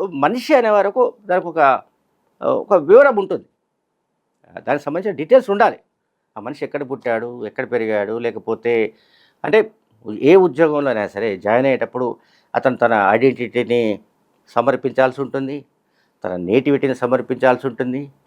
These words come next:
తన ఆధార్ కార్డును సమర్పించాల్సి ఉంటుంది. ఈ లెక్కలు ఉంటాయి. మరి ఇవన్నీ ఏమైనట్లు? ఆడిట్ రిపోర్టింగ్, ఆ, ఆడిటింగ్లో ఈ లక్ష ఇరవై వేల మందికి సంబంధించిన సమాచారమే లేదు.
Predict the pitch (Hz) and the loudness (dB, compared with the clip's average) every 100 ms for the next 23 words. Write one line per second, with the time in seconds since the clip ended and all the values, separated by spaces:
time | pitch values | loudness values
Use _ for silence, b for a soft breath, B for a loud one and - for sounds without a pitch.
0 | _ _ _ 107 101 87 117 120 135 113 | _ _ _ 0 2 2 0 0 -2 -2
1 | 123 123 123 127 135 123 131 120 127 113 | -4 -6 -6 -6 -8 -4 -4 -4 -8 -12
2 | 123 127 - 208 185 285 269 226 202 196 | -12 -10 -2 0 2 4 4 6 4 2
3 | - _ _ _ _ _ _ _ 247 240 | 0 _ _ _ _ _ _ _ 2 4
4 | 220 302 196 233 269 220 214 196 180 - | 4 4 2 4 2 0 -4 -4 -4 -10
5 | _ _ _ - 139 214 277 - 202 185 | _ _ _ 0 2 2 0 -2 -2 0
6 | 151 - _ _ 101 - 170 170 117 95 | -2 -4 _ _ -10 2 2 2 -2 2
7 | 120 - 113 139 190 - 185 139 95 104 | 2 4 4 4 2 -2 -4 -4 -2 2
8 | 196 - _ _ _ _ _ _ - 220 | 4 2 _ _ _ _ _ _ -4 2
9 | 165 - 294 254 240 214 202 202 - 175 | 0 2 6 6 6 2 0 -4 -6 -8
10 | 185 170 185 - 151 240 262 247 233 131 | -8 -6 -10 -2 2 4 4 2 2 0
11 | 110 | -4